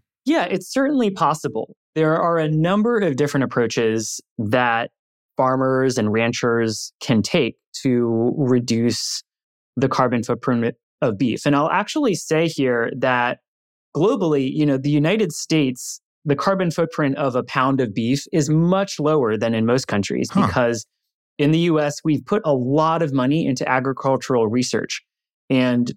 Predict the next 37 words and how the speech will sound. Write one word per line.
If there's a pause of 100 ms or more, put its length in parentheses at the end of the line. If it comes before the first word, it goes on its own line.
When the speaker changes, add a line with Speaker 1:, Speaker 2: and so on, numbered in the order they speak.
Speaker 1:
you
know,
adjusting
the
supply
chain
of
beef
to
make
it
more
carbon
friendly.
And
so
that
means (400)
doing
things
like (140)
finding
certain
breeds
of
cattle (520)
who (400)
have
a
lower
carbon
footprint
because
maybe
they
turn
food